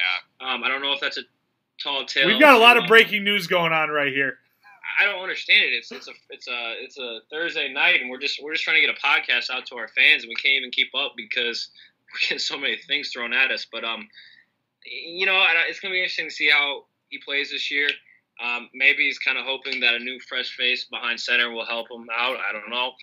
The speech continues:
Speaker 2: Uh, maybe he, maybe he likes not seeing Mitch back there or Nick Foles. I don't know. Um, so I, I honestly, as a Bears fan, that's the one bright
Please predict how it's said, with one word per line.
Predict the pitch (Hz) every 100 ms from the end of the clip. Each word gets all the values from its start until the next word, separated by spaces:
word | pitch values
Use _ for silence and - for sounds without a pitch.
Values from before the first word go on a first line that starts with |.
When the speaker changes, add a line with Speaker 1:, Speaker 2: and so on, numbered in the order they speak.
| - - -
Speaker 2:
Uh, | 104
maybe | 113 120 117
he, | 117 104
maybe | 113 120 120
he | 117
likes | 110 113 113 -
not | 113 107
seeing | 113 110
Mitch | 110 -
back | 110 110 -
there | 110 107
or |
Nick | 107 107
Foles. | - 107 104 117
I |
don't | 139
know. | 147 - _ _ - - _ -
Um, | 95 95 95 -
so | - 107 101 - - - - _ _ _ -
I, | 156 170
I | 156 160 _ _ _ - 160
honestly, | 175 185 180
as | 160 143
a |
Bears | 135 147 147
fan, | - 135
that's | 127 -
the | _ 123
one | 120 127 117
bright | 117 117